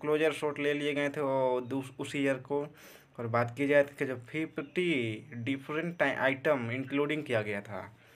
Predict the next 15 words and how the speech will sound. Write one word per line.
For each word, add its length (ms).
ड्रेसेस 680
हो, 400
क्वीन्स 520
हो, 340
प्रोफेशनल 600
कॉस्ट्यूम 400
डिजाइनर 480
हो 80
हैं, 340
वर्कड 440
हो, 400
क्लॉथेस, 760
अंडर 1000
गैजेंट्स 680
है, 400